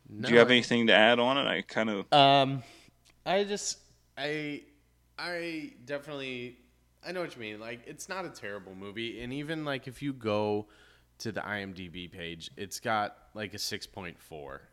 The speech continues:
Speaker 2: and,
Speaker 1: Yeah.
Speaker 2: uh, the Metascrit-, Metascore is fifty-nine, um, a little, little low on that, on, on that, but, like, it's,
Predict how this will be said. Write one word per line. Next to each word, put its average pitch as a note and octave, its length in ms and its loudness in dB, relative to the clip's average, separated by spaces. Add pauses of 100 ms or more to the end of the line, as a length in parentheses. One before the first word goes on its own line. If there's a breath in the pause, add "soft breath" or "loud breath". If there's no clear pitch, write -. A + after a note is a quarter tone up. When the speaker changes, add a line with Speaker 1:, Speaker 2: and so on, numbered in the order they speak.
(180)
Speaker 2:
and, F#2 240 -4
Speaker 1:
Yeah. F2 580 4 (220)
Speaker 2:
uh, - 60 -4 (840 soft breath)
the B2+ 300 -6
Metascrit-, A2 640 -2 (200)
Metascore G#2 1200 -4
is F#2 140 -14
fifty-nine, F2 880 -10 (180)
um, E2 460 -14 (200)
a F#2 40 -20
little, E2+ 340 -14 (1700 soft breath)
little B2+ 180 -6
low D2 160 -8
on D2 140 -14
that, E2 240 -12
on, F#2+ 240 -10 (100)
on G#2+ 140 -10
that, A#2 200 -8
but, E3 160 -8
like, E3+ 320 -4
it's, - 480 -10